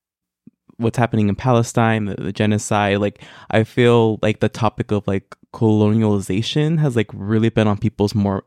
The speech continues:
minds more. And I feel like the idea of, like, land back has starting to really gain. So I don't know, like, for, for you as someone who does social justice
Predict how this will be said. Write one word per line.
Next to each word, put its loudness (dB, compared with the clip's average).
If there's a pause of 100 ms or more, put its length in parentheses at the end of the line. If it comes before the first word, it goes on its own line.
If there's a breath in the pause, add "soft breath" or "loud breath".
minds 2
more. -2 (380 soft breath)
And 2
I 4
feel 0
like -4
the -2
idea 0
of, -6
like, -8
land -2
back -4 (320 soft breath)
has -4
starting -2
to -12
really -6 (400)
gain. 2
So 0
I 0
don't 2
know, 4
like, 0
for, 2
for -2
you 2
as 0
someone 0
who -2
does -4 (260)
social -4
justice -6